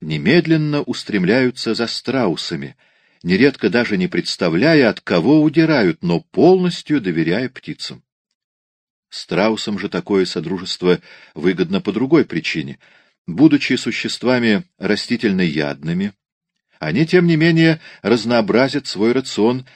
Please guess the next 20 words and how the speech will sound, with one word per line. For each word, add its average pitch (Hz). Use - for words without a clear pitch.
насекомыми, 98
мелкими 123
грызунами. 98
Это 90
дает 87
основание 85
некоторым 85
ученым 85
считать 85
страусов 82
всеядными. 80
Насекомые 156
и 127
зверушки 123
выскакивают 127
из-под -
копыт 127
антилоп 127
или 139
зебр 110